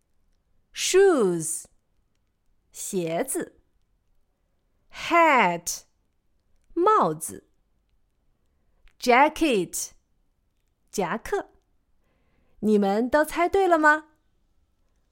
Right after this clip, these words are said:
我们接着讲昨天的故事。小男孩Tom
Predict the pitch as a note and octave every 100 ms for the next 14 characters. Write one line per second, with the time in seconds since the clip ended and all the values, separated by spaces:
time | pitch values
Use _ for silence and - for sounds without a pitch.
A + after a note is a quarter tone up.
0 | _ _ _ - F3+ E3+ F3+ G#3 A#3+ -
1 | E4+ F4+ B3 G3+ F#3 D#3 F3+ - E3 C#4
2 | D#4+ C4+ F4+ B3+ - - - _ _ _
3 | _ _ _ _ _ - - F3+ F3+ G#3+
4 | C4+ A3+ A3+ C4+ - E4+ E4+ B3+ F#3+ D#3+
5 | D#3